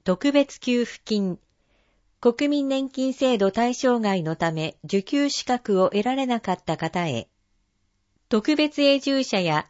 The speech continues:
特別永住者から帰化した方等で、国民年金の制度上、老齢基礎年金等の公的年金を受給できない高齢者、または重度の障害があり、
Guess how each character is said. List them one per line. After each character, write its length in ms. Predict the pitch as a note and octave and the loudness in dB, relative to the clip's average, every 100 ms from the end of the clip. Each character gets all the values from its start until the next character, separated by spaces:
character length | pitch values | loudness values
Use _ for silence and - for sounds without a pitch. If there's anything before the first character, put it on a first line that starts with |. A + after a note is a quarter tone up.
| _ | _
特 260 | G#3 G#3 D4 | -4 0 2
別 280 | D4 C#4+ | 2 2
永 180 | C#4 C#4 | 2 2
住 220 | C4+ C4+ | 2 0
者 160 | B3+ A3 | 2 2
か 120 | F#3 | 2
ら 120 | F3 | 2
帰 160 | G3 - | 0 -2
化 140 | C#4 | -2
し 80 | C4 | 0
た 120 | - | -4
方 260 | G#3+ G3 G3+ | -2 0 0
等 260 | - G#3 F3 | 0 -2 0
で、 220 | D3 D3+ _ _ _ | 0 -2 _ _ _
国 300 | - G#3 C#4+ | -2 2 0
民 180 | C#4+ C#4 | 0 0
年 220 | C#4 C4+ | 0 0
金 240 | A3+ G#3 | -2 0
の 100 | F#3+ | 0
制 300 | F#3+ A3+ A#3 | 0 2 2
度 140 | A3+ G#3+ | 2 0
上、 380 | G#3+ G3 F#3+ - _ _ _ G#3 | 0 2 0 -2 _ _ _ 4
老 240 | B3 C#4 | 6 6
齢 240 | C#4 C4+ | 4 2
基 80 | C4+ | 0
礎 180 | - C4+ | 0 2
年 200 | C4+ C4 | 2 -2
金 240 | A3+ G#3+ | -2 -4
等 240 | G#3 A3 G#3 | 2 2 2
の 160 | F#3 | 0
公 260 | F3+ C4+ C#4 | 0 0 2
的 280 | C#4 - C4+ | 0 -4 -2
年 200 | C4+ C4 | -2 -2
金 300 | A3 G3+ F#3 | -4 -2 0
を 40 | |
受 200 | E3+ F#3+ | 0 0
給 260 | F#3+ C4 C4 | -2 -2 2
で 140 | B3+ | 2
き 160 | - B3+ | 0 -2
な 140 | A3 | 0
い 120 | E3 - | -2 0
高 260 | A#3 B3 | 2 4
齢 220 | A#3+ A3+ G#3 | 4 2 -2
者、 300 | - C3+ - _ _ _ - | -2 -4 -6 _ _ _ -4
ま 140 | G3+ | -2
た 180 | - G#3+ | 0 0
は 220 | D#3 D3+ _ _ _ - | 0 -4 _ _ _ -6
重 280 | C4 D4 C#4 | 0 2 4
度 140 | A#3+ | 2
の 120 | G#3 | 2
障 320 | - A#3+ A#3+ | 2 2 2
害 220 | A#3 A3+ A3 | 0 -2 -2
が 160 | G#3+ | -2
あ 60 | G3+ | 0
り、 260 | D#3 E3 | -2 -4